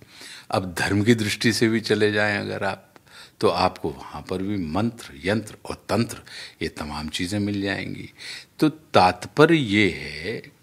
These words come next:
कि मंत्र, तंत्र, यंत्र, हम लोगों के पास अपनी इतनी सीमित दृष्टि होती है कि, अ,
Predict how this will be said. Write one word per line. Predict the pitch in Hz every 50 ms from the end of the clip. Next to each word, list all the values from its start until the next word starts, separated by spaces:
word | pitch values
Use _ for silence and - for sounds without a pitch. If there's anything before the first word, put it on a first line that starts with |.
| -
कि | - 135 143
मंत्र, | 127 104 92 92 104 123 151 143 - - 127
तंत्र, | 123 - - 113 113 135 131 - 110 98
यंत्र, | 85 90 107 127 131 127 113
हम | - - 95 95 95
लोगों | 95 101 110 117 127 131
के | 127 131 120
पास | - - 113 113 113 - - -
अपनी | - - - - 113 135 143 139 -
इतनी | - - - 131 160 170
सीमित | 165 - 113 101 92 90 82
दृष्टि | 78 82 - - - - 87
होती | 73 71 78 71 _ - 76 71
है | 73 85 104 135 - - - - - - - - - -
कि, | - 151 151 151 147 147 - - -
अ, | 92